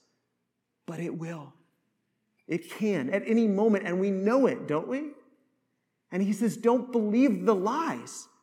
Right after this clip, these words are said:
That pursuing contentment through the accumulation of wealth is idolatry, and you have to decide whether you will worship and serve and love and be devoted to Yahweh God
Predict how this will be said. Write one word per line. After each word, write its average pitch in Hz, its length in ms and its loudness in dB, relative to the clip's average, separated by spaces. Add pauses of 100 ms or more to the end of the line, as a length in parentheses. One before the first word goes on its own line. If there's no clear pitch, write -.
(680)
That 233 400 4 (300)
pursuing 302 1000 2
contentment 262 720 0
through 247 160 4
the 220 140 2
accumulation 247 800 0
of 165 140 -4
wealth 240 320 0
is 220 160 2
idolatry, 214 840 2
and 185 180 0
you 285 220 4
have 269 260 0
to 262 80 -4
decide 240 560 0 (220)
whether 254 200 4
you 240 200 8
will 254 200 6
worship 269 560 2 (240)
and 220 160 2
serve 285 540 2 (160)
and 226 320 4
love 269 340 4 (140)
and 220 140 4
be 240 120 6
devoted 233 680 4
to 269 180 10
Yahweh 269 720 6
God 220 580 8